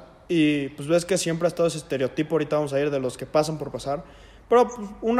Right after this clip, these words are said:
gran amigo, no sé si decir su nombre o no, bueno, el Sandwich, muchos lo conocen, Sandwich, él es muy, es inteligente, es muy inteligente, y yo siempre voy a hablar bien de mis amigos, porque pues,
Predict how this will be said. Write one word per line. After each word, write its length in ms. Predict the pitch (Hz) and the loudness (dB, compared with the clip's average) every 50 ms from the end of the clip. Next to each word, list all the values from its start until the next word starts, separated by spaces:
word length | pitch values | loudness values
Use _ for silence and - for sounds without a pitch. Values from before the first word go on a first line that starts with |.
| 240 214 | 4 6
gran 180 | 214 214 208 | 8 8 8
amigo, 680 | 202 180 165 160 165 180 202 226 - - - - - - | 8 6 4 6 6 6 6 4 2 -6 -16 -20 -18 -14
no 180 | - 143 143 139 | -10 -8 -8 -4
sé 140 | 135 147 139 | -4 -4 -2
si 100 | 139 143 | -2 -2
decir 220 | 135 123 143 139 | -2 -2 -4 -6
su 100 | 127 139 | -6 -4
nombre 220 | 139 143 139 139 | -4 -2 0 0
o 40 | 135 | 0
no, 140 | 135 151 156 | 2 0 0
bueno, 200 | 147 143 139 131 | 0 -2 -2 -4
el 80 | 123 127 | 0 4
Sandwich, 320 | - 214 226 208 202 175 - - - - - - | 6 6 6 6 4 0 -2 -8 -16 -20 -16 -10
muchos 220 | - 165 165 - 170 | -6 -6 -4 -2 -2
lo 80 | 165 - | -2 -2
conocen, 300 | 156 160 165 165 170 170 | 0 0 0 0 0 -2
Sandwich, 360 | 165 165 165 180 190 185 - - - - - - - - - - - - | 0 0 2 0 0 -2 -4 -14 -18 -20 -20 -20 -20 -20 -20 -20 -8 -2
él 320 | 330 311 320 320 302 285 | 0 2 2 4 4 4
es 160 | 247 220 202 185 | 4 4 4 2
muy, 640 | 190 196 208 214 220 226 226 214 190 139 - - - - - | 2 4 4 4 4 4 2 0 -2 -4 -6 -10 -16 -16 -12
es 180 | - 156 - - | -8 -6 -2 -2
inteligente, 480 | 202 196 180 151 135 131 143 143 131 127 | 0 2 2 0 0 0 -2 -2 -4 -6
es 60 | 123 | -6
muy 140 | 131 147 156 | -4 -4 -2
inteligente, 500 | 151 151 131 120 131 135 139 156 160 151 | -2 -2 -4 -4 -4 0 2 2 2 2
y 100 | 143 127 | 2 2
yo 120 | 139 147 | 2 2
siempre 260 | 147 160 165 156 170 151 | 2 2 0 0 2 2
voy 120 | 147 147 | 4 4
a 20 | |
hablar 220 | 143 143 143 139 139 | 4 4 2 2 0
bien 120 | 143 139 | 0 -4
de 60 | 139 | -4
mis 180 | 139 139 131 123 | -4 -4 -4 -6
amigos, 420 | 120 120 131 139 139 147 156 156 - | -6 -4 -2 0 0 0 -2 -2 -6
porque 220 | - 127 - - - | -12 -14 -12 -14 -14
pues, 220 | - - - - | -16 -16 -20 -20